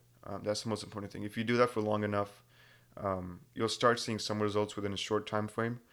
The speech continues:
But if you really stick out with it and you really a-, aim for mastery or even excellence with this,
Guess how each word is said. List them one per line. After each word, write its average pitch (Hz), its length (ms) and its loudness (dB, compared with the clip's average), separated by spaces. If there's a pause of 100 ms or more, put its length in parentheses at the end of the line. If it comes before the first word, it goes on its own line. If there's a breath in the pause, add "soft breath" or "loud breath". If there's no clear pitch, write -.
(380 loud breath)
But 101 120 0
if 104 140 -2
you 107 80 2
really 113 140 2
stick - 260 0
out 98 160 4
with 101 160 2
it 101 180 0
and 101 140 -4
you 101 160 -2
really 104 540 0 (1000)
a-, - 80 -8 (120)
aim 113 180 4
for 107 300 4
mastery 107 680 0
or 104 140 0
even 98 160 -2
excellence 113 400 -2
with 113 120 -4
this, 123 280 -4